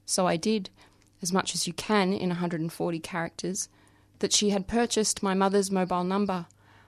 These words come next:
Mum had had it for as long as I could remember, and I was drunk and grieving, wondering if I could expect a belated birthday present. So I suspended my disbelief and called,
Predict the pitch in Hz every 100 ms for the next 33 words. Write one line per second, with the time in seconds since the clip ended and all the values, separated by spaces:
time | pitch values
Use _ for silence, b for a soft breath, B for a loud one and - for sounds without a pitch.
0 | b 202 196 185 185 220 214 - - -
1 | 190 - 208 214 220 196 190 190 - 185
2 | 185 190 202 190 175 - b b b b
3 | - 190 185 180 - 202 208 - - b
4 | b b b 190 175 190 196 208 214 214
5 | 208 - b b b b - 208 214 208
6 | 190 202 196 185 175 - - 208 - -
7 | 180 180 190 180 165 190 226 - 180 -
8 | 190 196 214 - - b b b - -
9 | 220 208 196 202 - - 240 233 208 196
10 | 180 196 - 190 190 175 - - - -
11 | - 185 - 214 185 165